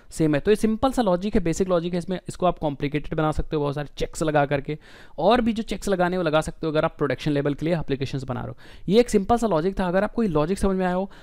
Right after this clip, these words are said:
तो आप इसको इम्प्लीमेंट करने की कोशिश करिएगा। ये सिंपल थ्योरेटिकल, ये थ्योरेटिकल अप्रोच था, कैसे मैंने बता दिया। अब इसमें कुछ चीज़ें ज़रूरत पड़ेंगी, जैसे रिक्वेस्ट रिस्पॉन्स करना तो मैंने आपकी, आपको स्प्रिंग बूट वाले में सिखा ही दिया है, तो आपको स्प्रिंग बूट तो आपको सीखनी पड़ेगी।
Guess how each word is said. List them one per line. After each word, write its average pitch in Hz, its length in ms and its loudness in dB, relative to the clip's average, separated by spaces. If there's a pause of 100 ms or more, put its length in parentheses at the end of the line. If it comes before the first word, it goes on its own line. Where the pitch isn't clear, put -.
(160)
तो 180 60 2
आप 180 140 -2
इसको 240 200 0
इम्प्लीमेंट 208 460 0
करने 175 220 2
की 196 60 0
कोशिश 165 220 -2
करिएगा। 147 260 2
ये 147 140 0
सिंपल 202 300 0
थ्योरेटिकल, 170 580 2 (260)
ये 175 120 0
थ्योरेटिकल 165 360 0
अप्रोच 170 380 0
था, 190 40 8
कैसे 156 240 -2
मैंने 160 160 -2
बता 151 160 2
दिया। 165 180 -2 (420)
अब 180 100 2
इसमें 262 220 2
कुछ 269 160 0
चीज़ें 214 300 2 (200)
ज़रूरत 170 280 6
पड़ेंगी, 220 320 0 (120)
जैसे 160 280 0 (360)
रिक्वेस्ट 233 400 4
रिस्पॉन्स 233 220 0
करना 220 240 2
तो 226 120 -2
मैंने 214 260 0 (120)
आपकी, 180 320 4
आपको 185 320 2
स्प्रिंग 202 260 0
बूट 196 240 0
वाले 175 140 4
में 196 80 0
सिखा 151 220 0
ही 170 100 4
दिया 185 180 2
है, 214 60 -4
तो - 260 -8
आपको 202 240 2
स्प्रिंग 190 320 2
बूट 208 220 2
तो 208 60 2
आपको 208 300 2 (320)
सीखनी 156 260 0
पड़ेगी। 208 320 4